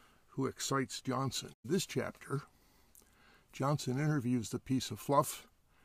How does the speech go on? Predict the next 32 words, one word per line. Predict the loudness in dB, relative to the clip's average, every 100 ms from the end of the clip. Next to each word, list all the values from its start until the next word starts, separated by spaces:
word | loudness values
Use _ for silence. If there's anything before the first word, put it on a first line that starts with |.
| _ -20 _ _ -6
and | -4
proclaims | -2 -2 -2 0 -2
she's | -2 -4
changed | -2 0 2 0
his | -2 -2
life | 0 0
forever. | 0 2 4 2 -2 -10 _ _ _ _ _ _ _ _ _ _ -20 -2
Periwinkle's | 2 2 2 0 -4
gonna | -4 -4
bribe | -2 2 2 2
Luke | 4 2 2 -8 -18 -20 -20 -10
and | -6 -2
Dizzy | 0 0 0 -4 -8 -10
with | -8 0
donuts | 2 2 -2 -6 -8 -12 -20 -20 -18 -8
and | -6
obtain | -4 -2 -2
a | -4
key | -4 -4
piece | -4 -2 -2 -2
of | -4
information. | -6 -4 -2 -2 -2 -8 -14 -18 -20 -20 _ _ _ _ _
And | -12 -6
Shard | 2 4 6 4 2 -4 -12 -20 -12
discovered | -10 -4 -2 2 2
that | 2
he | 2 0
had | 0
two | 0 2
women | 2 2 -2
show | 0 2 4
up | 2